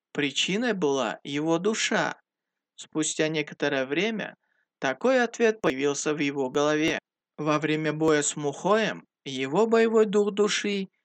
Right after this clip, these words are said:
неоднократно атаковал душу Шияна и бросал в бездонную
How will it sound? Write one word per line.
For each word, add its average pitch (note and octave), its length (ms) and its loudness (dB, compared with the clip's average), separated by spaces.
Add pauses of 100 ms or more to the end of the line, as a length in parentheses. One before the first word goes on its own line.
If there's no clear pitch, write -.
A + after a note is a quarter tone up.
(180)
неоднократно C#3+ 840 -2
атаковал D#3 560 2
душу D3 320 -4
Шияна F#3 640 -2 (420)
и C#3+ 120 -6
бросал C3 640 -2
в E3+ 40 -4
бездонную G#3 840 -2